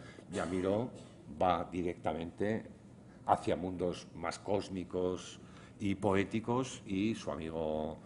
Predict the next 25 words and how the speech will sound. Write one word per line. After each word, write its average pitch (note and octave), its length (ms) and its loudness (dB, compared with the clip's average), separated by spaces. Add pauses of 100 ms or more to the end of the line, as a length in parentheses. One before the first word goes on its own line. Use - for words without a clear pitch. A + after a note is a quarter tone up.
(320)
su - 120 -2
amigo E2+ 760 2
Alexander E2+ 640 0
Calder, G2 580 2 (500)
que D#2 180 -2
él D2+ 100 -2
cita, D2+ 640 -2 (480)
que G2+ 80 0
Santos E2+ 320 -2
Iñurrieta E2+ 500 -2
cita F#2+ 300 0
también, G2 480 0 (420)
pues - 180 2
este B2 200 4
sentido A#2+ 400 4
de A#2 160 6
una A#2+ 160 4
especie A#2 380 4
de A2+ 260 4 (260)
inocencia, G2 760 2
¿no? A#2+ 220 2
Volver G#2 420 6
a G#2+ 100 10
una G2+ 280 4
inocencia A2 880 4